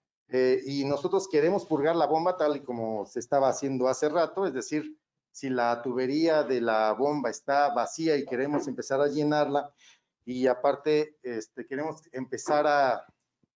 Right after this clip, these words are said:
eh, inyectar el químico al proceso, es conveniente ya tener nuestro tanque de químico, es decir, tanque de ácido,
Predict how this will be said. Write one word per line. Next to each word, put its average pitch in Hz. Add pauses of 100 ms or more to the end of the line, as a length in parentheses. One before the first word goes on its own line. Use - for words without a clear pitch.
(1000)
eh, 113
inyectar 147
el 131
químico 156
al 143
proceso, 190 (340)
es 165
conveniente 208 (160)
ya 147
tener 143
nuestro 127
tanque 175
de 190
químico, 185
es 123
decir, 127
tanque 135
de 196
ácido, 196